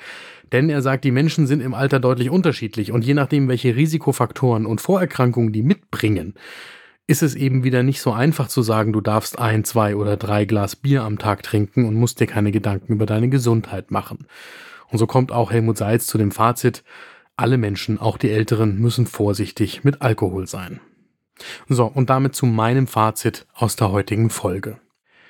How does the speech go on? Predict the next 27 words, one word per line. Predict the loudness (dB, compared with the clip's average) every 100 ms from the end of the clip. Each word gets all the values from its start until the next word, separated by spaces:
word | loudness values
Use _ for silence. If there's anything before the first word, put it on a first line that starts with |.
| _ _ _
Ich | 0 2
bin | 2 2 0 _
nicht | 2 2 0 -2
der | -2
Meinung, | 0 0 2 0 0 0
dass | 0 0
Menschen | 0 2 2 0 0 _
gar | -2 0 -2
keinen | 0 0 0 2
Alkohol | 0 2 -2 -2
trinken | -4 -6 -2 0
sollten. | 0 -2 -8 -12 _ _ _ -20 -20 -20 _ _ _ _ _
Ich | -2 -2
selbst | 0 0 0 -4 -12 -6
trinke | 0 2 2 -2
auch | 2 0 0 -2
Alkohol, | -2 0 0 0 0 -2 -8 _ -8
gelegentlich | -4 0 0 0 -2 -6 -6 -4
und | -2 0
in | 0
Maßen, | 0 0 0 0 0 -2 -10 -20 -12 -2
und | 0
glücklicherweise | 2 0 0 0 0 0 0 0
gelingt | 2 2 0 0
mir | 0
das | 0 -6 -8
bisher. | -2 0 0 -2 0 0 -2